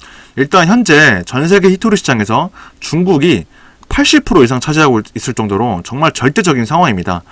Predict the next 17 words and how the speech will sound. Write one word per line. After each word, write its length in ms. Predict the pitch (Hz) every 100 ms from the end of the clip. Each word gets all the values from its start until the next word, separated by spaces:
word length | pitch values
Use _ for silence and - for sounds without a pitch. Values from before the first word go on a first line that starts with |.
| - - -
그 60 |
미국에서는 640 | 110 123 180 151 123 147 208 - - 101
유일하게 520 | 139 202 117 107 165
지금 260 | - 101
엠피 180 | 139 202
머티리얼즈가 800 | 156 110 123 110 95 101 135 180 - - -
생산하고 460 | 175 160 156 143
있고요. 400 | 101 92 120 90 - _ _ _ _ _ _ _ - - _
그러면 420 | 139 147 147 110
이제 160 | 95 113
엠피 300 | 139 185 170
머티리얼즈는 480 | 139 135 123 127
어떤 300 | 113 - 185
기업인가? 500 | 143 110 95 104 113 - _ -
방금 260 | - 143 170
말씀드린 420 | - - 131 123
것처럼 380 | 107 - 135 190